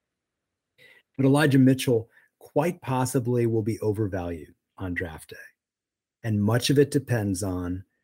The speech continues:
the schedule he's facing, the competition he's facing in the backfield, and whether or not we can rely on him for a full season, because Elijah Mitchell does not have the bell cow role locked up.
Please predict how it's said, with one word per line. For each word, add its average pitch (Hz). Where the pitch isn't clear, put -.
the 104
schedule 120
he's 127
facing, 107
the 113
competition 127
he's 131
facing 120
in 120
the 120
backfield, 87
and 104
whether 120
or 131
not 110
we 104
can 101
rely 98
on 117
him 87
for 107
a 95
full 107
season, 87
because 101
Elijah 123
Mitchell 139
does 107
not 123
have 127
the 110
bell 113
cow 139
role 95
locked 101
up. 85